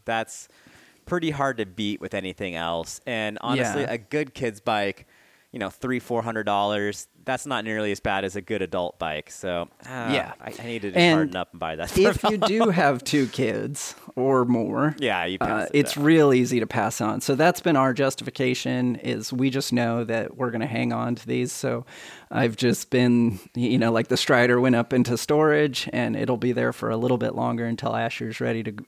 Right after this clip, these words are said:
Speaker 2: to roll on that. And then once, uh, he's ready for that, we'll bring it down, and then the, the Gecko will come back down, and so on
Speaker 1: The
Speaker 2: and so
Speaker 1: Gecko.
Speaker 2: forth. Yeah.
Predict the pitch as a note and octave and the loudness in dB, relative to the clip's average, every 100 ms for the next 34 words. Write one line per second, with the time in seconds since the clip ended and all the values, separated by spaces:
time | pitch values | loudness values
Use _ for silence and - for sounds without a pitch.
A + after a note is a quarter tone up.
0 | - A#2 A2+ C3+ C3 B2+ B2 B2+ C3 - | -6 -4 0 2 2 2 0 0 -2 -4
1 | - - - - B2 A#2+ A2+ A2+ A#2+ A#2 | -12 -20 -18 -2 2 4 4 4 4 2
2 | - - A2 A#2 B2 A#2+ - A#2 A#2 A#2+ | -4 -14 -8 0 2 2 0 -2 0 0
3 | A#2 G#2+ - _ _ - B2+ G#2+ C3 A2+ | -2 -4 -14 _ _ -4 -4 0 2 2
4 | B2 C#3+ D#3+ C3+ C3+ C3+ C3 - B2+ C3 | 2 2 4 2 0 0 0 0 0 2
5 | B2+ A#2 A#2 A2+ _ - - A2 A2+ D3 | 0 0 -2 -4 _ -10 -6 -6 0 2
6 | C3+ C#3 C#3 B2+ B2 C3+ B2 B2 C3 - | 2 2 2 0 -2 0 2 0 -2 -2
7 | C3 B2+ B2+ A#2 A2 - C3 A#2+ A#2+ A#2 | 0 0 0 -2 -4 -4 -2 0 -2 -2
8 | A#2+ F#2+ G2+ A#2+ G2+ F#2+ F#2 F#2 - - | -4 -2 -2 -2 0 -2 -4 -6 -12 -20
9 | - - B2 A#2+ A#2 | -8 2 4 4 2